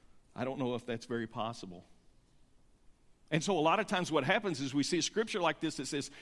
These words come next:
"Your words have the power of life and they have the power of death, so be careful." And what we do is we take scriptures like this and we beat ourselves up a little bit about it.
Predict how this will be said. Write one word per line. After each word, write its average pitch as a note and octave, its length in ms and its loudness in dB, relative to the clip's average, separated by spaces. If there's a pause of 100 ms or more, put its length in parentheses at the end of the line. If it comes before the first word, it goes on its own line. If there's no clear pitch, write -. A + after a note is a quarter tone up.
"Your F3+ 160 6
words F#3+ 260 4
have C#3+ 140 2
the C3 60 -6
power D3+ 220 2
of B2 120 0
life D3 280 4
and D3 80 -6
they C3+ 60 2
have C#3 140 0
the B2 60 -2
power D3 260 2
of B2 80 -4
death, D3+ 160 2
so D3+ 120 -2
be D3 120 0
careful." F#3 340 -2 (160)
And C#3+ 80 4
what F3+ 140 6
we E3 80 8
do F3+ 120 6
is E3 140 2
we D#3 80 4
take F#3 240 -2
scriptures D#3+ 400 -4
like C3+ 160 2
this D#3 160 -4
and D3+ 80 -4
we D#3+ 120 4
beat D#3 220 4
ourselves C3 460 0
up C3 160 -2
a C3+ 40 0
little B2+ 180 2
bit B2 180 0
about B2 260 2
it. F3+ 120 -2